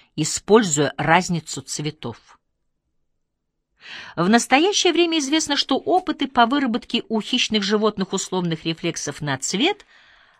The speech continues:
ранее заканчивались неудачей из-за излишнего антропоцентризма исследователей.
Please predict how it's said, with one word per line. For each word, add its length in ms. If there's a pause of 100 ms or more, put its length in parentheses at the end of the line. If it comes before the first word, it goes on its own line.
(120)
ранее 520
заканчивались 840
неудачей 680 (360)
из-за 340
излишнего 920 (420)
антропоцентризма 1300
исследователей. 960